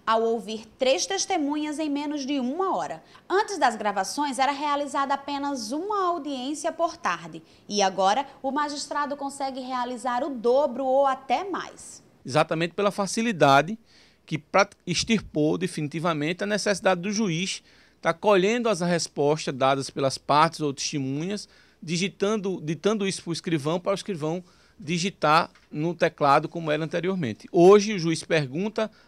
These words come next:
Speaker 2: a parte responde, a testemunha responde, a mesma coisa com os advogados, isso tudo já é lançado de forma automática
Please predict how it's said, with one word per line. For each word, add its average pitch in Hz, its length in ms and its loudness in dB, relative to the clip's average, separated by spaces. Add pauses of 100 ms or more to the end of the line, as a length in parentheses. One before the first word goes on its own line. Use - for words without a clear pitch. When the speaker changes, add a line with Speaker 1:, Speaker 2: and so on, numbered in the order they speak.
Speaker 2:
a 156 100 -6
parte 160 340 -2
responde, 165 460 -2
a - 20 -2
testemunha 156 440 -4
responde, 156 560 -4 (280)
a - 60 -16
mesma 175 240 2
coisa 170 240 -2
com 170 100 -12
os 160 80 -6
advogados, 151 600 2
isso 175 220 -4
tudo 180 200 -8
já 185 140 4
é 196 60 6
lançado 175 440 0
de - 20 -10
forma 175 280 -2
automática 180 600 -2